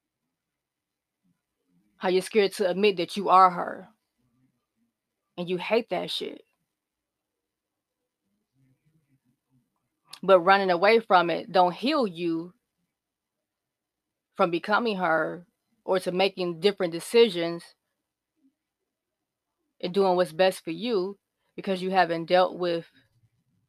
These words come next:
the inner, inner daughter stuff, the ten-year shit, the twenty-year stuff, the thirty-year stuff. So I hope you get that space.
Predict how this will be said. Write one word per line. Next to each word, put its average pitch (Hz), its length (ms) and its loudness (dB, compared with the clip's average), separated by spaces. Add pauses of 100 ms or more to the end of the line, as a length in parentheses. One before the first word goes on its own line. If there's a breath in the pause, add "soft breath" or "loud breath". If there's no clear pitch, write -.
(340)
the - 220 -8
inner, 190 320 -4 (100)
inner 208 260 0
daughter 180 480 0
stuff, - 400 -10 (540)
the 170 60 -10
ten-year 185 540 -2
shit, - 280 -8
the 165 80 -12
twenty-year 180 520 -6
stuff, 180 320 -6
the - 80 -20
thirty-year 175 540 -2
stuff. - 400 -14 (1300)
So 262 360 6 (100)
I 247 100 4
hope 302 220 2
you 262 60 -6
get 233 200 -2
that 196 140 -2
space. - 600 -10